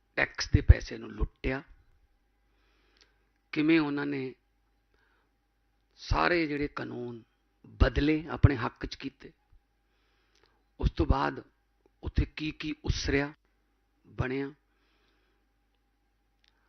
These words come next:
ਲੋਕਾਂ ਦੇ ਟੈਕਸ ਦੇ ਪੈਸੇ ਨੂੰ ਕਿਵੇਂ ਆਪਣੇ ਹਿੱਤਾਂ ਲਈ ਵਰਤਿਆ, ਇਹਦੇ ਬਾਰੇ ਮੈਂ ਤੁਹਾਡੇ ਨਾਲ ਜਾਣਕਾਰੀਆਂ ਸਾਂਝੀ ਕਰਨੀਆਂ ਨੇ।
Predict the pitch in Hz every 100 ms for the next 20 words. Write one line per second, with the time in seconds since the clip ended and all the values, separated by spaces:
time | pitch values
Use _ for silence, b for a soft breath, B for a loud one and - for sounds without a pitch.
0 | _ _ _ _ _ _ _ _ _ _
1 | _ _ _ _ _ _ _ _ _ _
2 | _ _ _ 131 139 147 - 151 147 143
3 | 131 - 143 - 123 139 131 131 110 _
4 | _ _ _ _ _ _ _ _ _ _
5 | _ _ 151 160 147 - 165 147 139 -
6 | 135 127 117 107 - 117 113 - _ _
7 | _ 127 139 127 113 107 107 113 107 -
8 | - _ _ _ _ _ _ _ _ _
9 | _ _ _ _ _ _ _ _ _ _
10 | _ _ _ _ _ _ _ - 135 117
11 | 117 113 104 104 117 110 107 110